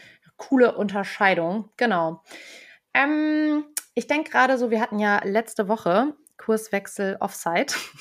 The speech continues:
<laughs> und da haben wir was gemacht, nennt sich Projektvernissage. Um, also vielleicht unbewusst, eigentlich haben wir gesagt, wir wollen irgendwie was machen, woraus wir lernen, weil unsere,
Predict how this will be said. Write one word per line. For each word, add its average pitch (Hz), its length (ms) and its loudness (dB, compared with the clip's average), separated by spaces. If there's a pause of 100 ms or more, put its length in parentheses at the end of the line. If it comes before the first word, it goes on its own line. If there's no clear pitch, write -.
(200)
<laughs> - 520 -14
und 202 640 2 (420)
da 202 140 2
haben 269 80 4
wir 285 120 4
was 220 180 0
gemacht, 214 420 -2
nennt 214 220 2
sich - 180 -6
Projektvernissage. 147 1200 -4 (760)
Um, 202 520 0 (480)
also 185 220 -4
vielleicht 190 360 -6
unbewusst, 247 480 2
eigentlich 208 220 0
haben 220 80 -2
wir 214 80 -2
gesagt, 208 260 -2
wir 185 140 -8
wollen 233 300 2
irgendwie 233 360 -2
was 190 200 -4
machen, 226 360 0
woraus 202 520 -2
wir 208 440 4
lernen, 233 560 4
weil 196 440 2
unsere, 208 920 2